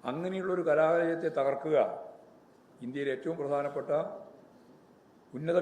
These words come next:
വിദ്യാഭ്യാസ കേന്ദ്രത്തെ തകർക്കുക, അതാണ് ആർ എസ് എസും ബി ജെ പിയും ഗവൺമെന്റും എല്ലാം ശ്രമിച്ചത്. അതിൻ്റെ ഭാഗമായിട്ട്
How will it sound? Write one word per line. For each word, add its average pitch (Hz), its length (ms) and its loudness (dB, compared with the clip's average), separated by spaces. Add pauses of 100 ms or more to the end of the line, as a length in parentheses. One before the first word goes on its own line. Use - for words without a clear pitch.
വിദ്യാഭ്യാസ 160 440 0 (120)
കേന്ദ്രത്തെ 135 440 -2
തകർക്കുക, 127 440 -6
അതാണ് 139 260 0
ആർ 135 140 -2
എസ് 143 140 -8
എസും 139 220 -10
ബി 123 160 -8
ജെ 135 160 -8
പിയും 131 240 -10
ഗവൺമെന്റും 123 480 -2
എല്ലാം 123 240 0
ശ്രമിച്ചത്. 113 380 -14 (1900)
അതിൻ്റെ 139 280 -6
ഭാഗമായിട്ട് 151 520 2